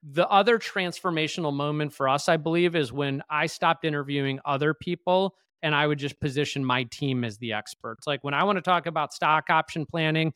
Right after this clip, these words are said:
like, David is on there and I'm like, "Yo, David, you're so brilliant at this. You're a guru. What should our clients be thinking about?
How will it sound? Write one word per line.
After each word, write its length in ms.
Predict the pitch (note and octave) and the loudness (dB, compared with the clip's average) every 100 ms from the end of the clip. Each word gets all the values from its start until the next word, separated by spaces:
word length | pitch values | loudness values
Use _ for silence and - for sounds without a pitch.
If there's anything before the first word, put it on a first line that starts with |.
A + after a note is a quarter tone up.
| _ _ | _ _
like, 240 | C3 A#2+ A#2+ | -6 -6 -2
David 380 | D3 D#3+ D#3+ D#3 | 2 2 2 2
is 100 | C#3+ | 2
on 220 | C#3 D3 | 2 2
there 100 | C#3 | -2
and 100 | C#3 | -4
I'm 120 | C#3 | -6
like, 140 | C3+ A#2 _ - D#3+ | -8 -12 _ -18 -6
"Yo, 180 | D3 C3+ | -6 -4
David, 460 | B2 D#3+ D3+ C3+ | 2 2 2 2
you're 140 | D3+ E3 | 0 0
so 220 | - D#3+ | 2 2
brilliant 520 | B2+ C#3 D3 C#3+ B2 | 2 2 4 4 0
at 100 | A#2 | -6
this. 200 | B2 - | -8 -6
You're 160 | D3+ E3 | -2 -2
a 80 | |
guru. 360 | D3 D#3+ C#3 B2+ | 0 0 0 -2
What 160 | C3+ D3+ | -2 -2
should 160 | F#3 | 0
our 120 | D#3+ | 0
clients 340 | D3 E3+ D#3 - | 2 0 0 -4
be 140 | D3 | -10
thinking 320 | - C#3+ C3+ C3 | -8 -8 -6 -6
about? 260 | A#2+ A#2 | -4 -6